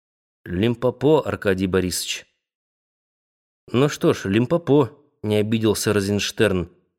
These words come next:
"Тутушкин прав". "Послушайте, что же делать? Ведь вас повесят, повесят зря. И дружину с вами, конечно. Зачем это нужно? Кому? Ведь это значит идти на рожон. Какой смысл?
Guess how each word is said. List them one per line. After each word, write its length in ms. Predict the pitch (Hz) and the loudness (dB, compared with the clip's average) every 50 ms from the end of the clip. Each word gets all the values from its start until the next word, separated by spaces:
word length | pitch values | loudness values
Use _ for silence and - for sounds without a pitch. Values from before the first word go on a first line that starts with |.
| _ _ _ _ _ _ _ _ _ - | _ _ _ _ _ _ _ _ _ -8
"Тутушкин 500 | - 117 - 156 151 - - - 131 123 | -8 -6 -2 -2 -4 -2 0 -2 -2 0
прав". 440 | - - 135 143 117 95 - - _ _ _ _ _ _ _ _ _ _ _ _ _ _ _ _ _ _ _ _ _ _ _ _ _ _ _ _ - | 0 0 2 2 2 0 -2 -12 _ _ _ _ _ _ _ _ _ _ _ _ _ _ _ _ _ _ _ _ _ _ _ _ _ _ _ _ -8
"Послушайте, 580 | 123 123 - - 160 147 - - 104 - - 98 | -8 -8 -6 -4 -4 -4 -4 -4 -6 -4 -4 -6
что 200 | - - 170 165 | -4 -2 -2 0
же 120 | 147 151 | 0 -2
делать? 500 | 143 139 156 156 131 95 82 - - - _ _ _ _ _ _ _ _ _ _ _ _ - | 0 0 2 2 2 2 0 -4 -10 -16 _ _ _ _ _ _ _ _ _ _ _ _ -8
Ведь 180 | 98 92 - - | -8 -6 -4 0
вас 200 | 117 135 120 - | 0 0 0 0
повесят, 560 | - 120 113 110 120 143 135 - - 92 - | -2 -2 -2 0 0 0 -2 -2 -6 -8 -6
повесят 440 | - 101 95 104 131 117 - 117 104 | -4 -4 -2 0 0 -2 -2 -2 -4
зря. 460 | 98 95 107 110 123 135 127 110 - _ _ _ _ _ _ _ _ _ _ _ _ _ - | -2 -2 0 0 0 -2 -2 -4 -8 _ _ _ _ _ _ _ _ _ _ _ _ _ -6
И 100 | - 113 | -4 -2
дружину 460 | 117 139 151 147 120 120 143 160 156 139 | 0 2 2 2 2 2 2 4 4 2
с 120 | - - | 0 0
вами, 320 | 127 135 143 135 131 123 | 0 2 2 4 2 0
конечно. 680 | - - 123 120 123 123 113 - - 117 104 95 90 - _ _ _ - | 0 0 0 2 2 0 0 0 -2 -2 -2 -2 -2 -6 _ _ _ -12
Зачем 440 | - 95 98 110 - - 165 160 135 | -8 -4 -4 -4 -4 -2 -2 0 0
это 180 | 110 101 - 101 | 0 0 0 0
нужно? 460 | 110 135 156 143 110 101 95 - - _ _ - | 0 2 0 0 0 -2 -6 -6 -8 _ _ -2
Кому? 520 | - 107 113 135 160 170 139 87 - _ _ _ _ _ _ _ _ _ _ _ _ _ _ _ _ - | 0 2 4 4 4 4 2 0 -4 _ _ _ _ _ _ _ _ _ _ _ _ _ _ _ _ -6
Ведь 220 | 110 107 117 - 143 | -2 -2 0 0 0
это 160 | - 151 143 | -2 0 0
значит 440 | 127 139 143 151 151 147 147 - - | 0 2 2 2 2 0 -4 -6 -6
идти 280 | 143 - - - 156 | -8 -6 -2 -2 0
на 120 | 151 143 139 | 2 2 2
рожон. 380 | 139 139 131 143 160 147 113 | 2 0 2 2 2 2 2
Какой 400 | - 107 95 - - 143 143 127 | 0 -2 -4 -4 -4 -2 -2 -2
смысл? 720 | - - - 123 135 156 170 165 139 - - 107 90 - | -2 -2 -2 0 2 2 2 2 2 0 -4 -6 -6 -8